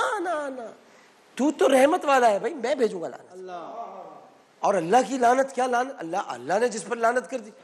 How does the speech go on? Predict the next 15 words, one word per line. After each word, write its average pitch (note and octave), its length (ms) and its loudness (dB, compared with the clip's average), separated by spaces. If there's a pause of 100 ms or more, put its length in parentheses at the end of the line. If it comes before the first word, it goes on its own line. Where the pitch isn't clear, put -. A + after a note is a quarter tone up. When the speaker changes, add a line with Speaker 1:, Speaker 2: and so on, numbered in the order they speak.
(220)
Speaker 1:
वो E3+ 80 -6
तो G#3 100 -8
खत्म, D4+ 300 0 (1120)
क्योंकि G3+ 160 -6
अल्लाह G#3 260 0
की C4+ 140 -6
लानत C4 300 0
क्या D4+ 180 0
बता A#3 220 -2
रही? E3+ 120 -4 (260)
लअनहुमुल्लाहु A#3 840 2
फिद G#3 140 -10 (140)
दुनिया C#4+ 320 2
वल A3+ 200 2
आखिरा - 380 -8